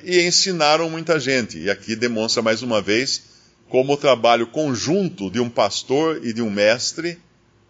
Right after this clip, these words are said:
acontece na igreja, na assembleia. E mostra também que nessa, esses três dons, evangelista, pastor e mestre, têm também,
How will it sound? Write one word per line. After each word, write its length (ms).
acontece 840
na 220
igreja, 540
na 120
assembleia. 600
E 100
mostra 360
também 500
que 440
nessa, 380
esses 300
três 320
dons, 500
evangelista, 640
pastor 340
e 60
mestre, 400
têm 200
também, 540